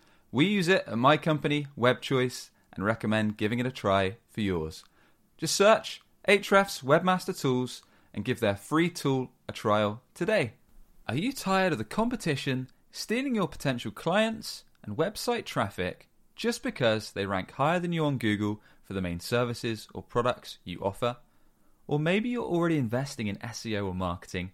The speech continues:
but your website's failing to convert your hard-earned visitors into a steady flow of qualified sales leads.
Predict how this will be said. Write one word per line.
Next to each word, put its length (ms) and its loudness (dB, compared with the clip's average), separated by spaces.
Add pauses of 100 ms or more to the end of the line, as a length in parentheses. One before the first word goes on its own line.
(340)
but 120 -4
your 100 0
website's 540 -2
failing 300 0
to 80 -18
convert 420 0 (340)
your 140 -4
hard-earned 520 2
visitors 540 -4 (240)
into 240 -10
a 60 -6
steady 400 -4
flow 420 -2 (220)
of 120 -20
qualified 640 -4 (280)
sales 420 0
leads. 380 -8